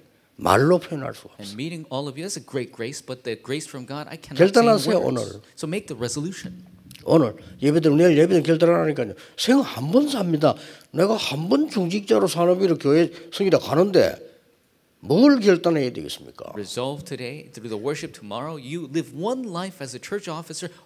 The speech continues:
Speaker 2: How should you live your life?
Speaker 1: 여러분 교회에 가장 필요한 걸 결단하세요.
Speaker 2: You need to resolve the most
Speaker 1: 그리고
Speaker 2: essential thing.
Speaker 1: 이십사 하라니까요.
Speaker 2: And in your church and do twenty-four.
Speaker 1: 우리의 방법은 이십사입니다. 끝이요, 그럼.
Speaker 2: Our method, twenty-four hours, that's it.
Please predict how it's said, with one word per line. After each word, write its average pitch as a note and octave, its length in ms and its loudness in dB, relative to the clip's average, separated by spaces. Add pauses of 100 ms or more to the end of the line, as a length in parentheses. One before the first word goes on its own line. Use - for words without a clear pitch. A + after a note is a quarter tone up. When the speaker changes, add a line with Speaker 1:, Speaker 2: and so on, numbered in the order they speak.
(120)
Speaker 2:
How A#3+ 160 -6
should - 260 -14
you C3 60 -8
live A#2+ 240 -10
your E3 80 -10
life? F3+ 80 4
Speaker 1:
여러분 G3+ 540 8
교회에 D3 480 4
가장 G#3 680 2
필요한 C#4+ 380 4
걸 A#3 100 -2
결단하세요. A#2 560 -10
Speaker 2:
You C3+ 80 -8
need E3 160 -6
to D#3+ 100 -6
resolve D#3 380 -4
the E3+ 80 -8
most A#3 400 -4
Speaker 1:
그리고 F#3 240 4
Speaker 2:
essential C#3 160 6
thing. G#3+ 160 -2
Speaker 1:
이십사 A3+ 160 0
하라니까요. E3+ 480 -6 (100)
Speaker 2:
And - 140 -10
in D3 160 -4
your D#3 160 -2
church A3 240 -4
and D3+ 160 -10
do E3+ 160 -12
twenty-four. F3+ 600 -8 (440)
Speaker 1:
우리의 E3+ 320 6
방법은 D3+ 360 4
이십사입니다. B2 680 -6
끝이요, D#3+ 320 -6
그럼. G2 160 -14 (240)
Speaker 2:
Our A#2+ 80 -10
method, G#2+ 400 -14
twenty-four D3+ 320 -10
hours, G#2+ 320 -10
that's D3+ 240 -10
it. G#3+ 240 -16